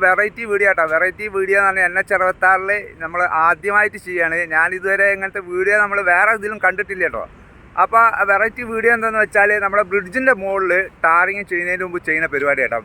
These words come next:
ബ്രിഡ്ജിൻ്റെ മുകളിൽ എന്ന് പറഞ്ഞിട്ടുണ്ടെങ്കിൽ പൊളിയാതിരിക്കാനൊക്കെ ചെയ്യുന്ന പരിപാടിയാണ്. അപ്പോൾ അത് കറക്റ്റ് കാണിച്ചു തരാം ട്ടോ. കേട്ടോ, ബാക്കിൽ ഇങ്ങനെ ഷീറ്റൊക്കെ വിരിക്കണം കേട്ടോ. നല്ല വെയിലാണ്, കണ്ണൊക്കെ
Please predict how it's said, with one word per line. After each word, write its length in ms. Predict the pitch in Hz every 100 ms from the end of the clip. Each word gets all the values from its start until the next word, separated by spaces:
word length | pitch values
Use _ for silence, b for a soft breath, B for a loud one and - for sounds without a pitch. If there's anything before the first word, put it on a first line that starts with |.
| 123
ബ്രിഡ്ജിൻ്റെ 400 | 147 143 202 196
മുകളിൽ 200 | 185 190
എന്ന് 80 | 190
പറഞ്ഞിട്ടുണ്ടെങ്കിൽ 420 | 185 185 185 185 175
പൊളിയാതിരിക്കാനൊക്കെ 880 | 160 170 190 185 175 180 170 160 175 - B B - -
ചെയ്യുന്ന 260 | 156 170 170
പരിപാടിയാണ്. 480 | 151 160 160 151 143 170 B B -
അപ്പോൾ 180 | - 208 220 175
അത് 120 | 214 233
കറക്റ്റ് 300 | 208 208 240 220
കാണിച്ചു 240 | 214 214
തരാം 140 | 208 185
ട്ടോ. 60 | 139
കേട്ടോ, 180 | 127 156 139 143
ബാക്കിൽ 260 | 151 175
ഇങ്ങനെ 180 | 185 190 -
ഷീറ്റൊക്കെ 380 | 170 180 202 196
വിരിക്കണം 240 | 170 180 175
കേട്ടോ. 160 | 120 - - - -
നല്ല 100 | 156 175
വെയിലാണ്, 340 | 170 185 185 170 - - - - -
കണ്ണൊക്കെ 300 | 156 185 185